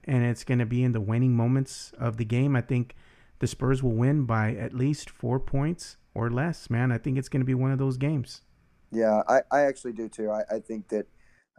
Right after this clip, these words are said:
Speaker 2: uh, we're gonna see a very similar effort and, and just maybe ramped up a little bit more and get a little bit me-, even more contribution from that bench. Uh, I see it being a, a, a close game, but the Spurs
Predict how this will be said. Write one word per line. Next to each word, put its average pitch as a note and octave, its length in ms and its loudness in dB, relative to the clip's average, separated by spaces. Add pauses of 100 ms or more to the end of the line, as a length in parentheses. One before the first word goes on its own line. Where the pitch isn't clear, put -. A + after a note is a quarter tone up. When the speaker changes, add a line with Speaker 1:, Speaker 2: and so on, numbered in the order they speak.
Speaker 2:
uh, G2 240 2
we're A2+ 160 0
gonna A#2 160 0
see B2 200 0
a G#2+ 100 4
very A2 260 4
similar A2 400 0
effort A2 420 2
and, G#2 200 -4
and G#2+ 160 0
just G#2 180 -2
maybe A2 340 2 (300)
ramped A2+ 300 2
up A2+ 120 0
a - 20 6
little A2 160 6
bit G#2+ 120 -2
more A#2 220 4
and A2 140 0
get A#2 100 2
a A2 60 2
little A2 160 0
bit G#2 140 -4
me-, A2 220 -2
even A2+ 140 -2
more G#2+ 180 4
contribution G#2 560 -4
from G2+ 140 -14
that F#2+ 220 0
bench. G2+ 360 -4 (380)
Uh, F#2+ 360 2
I G#2+ 120 2
see A#2+ 220 -2
it G2+ 120 0
being G#2+ 300 -2 (120)
a, G2+ 60 2
a, G2+ 240 -2
a G2 40 0
close A2 280 0
game, A2 240 2
but - 80 -6
the G2+ 80 -2
Spurs G#2 540 2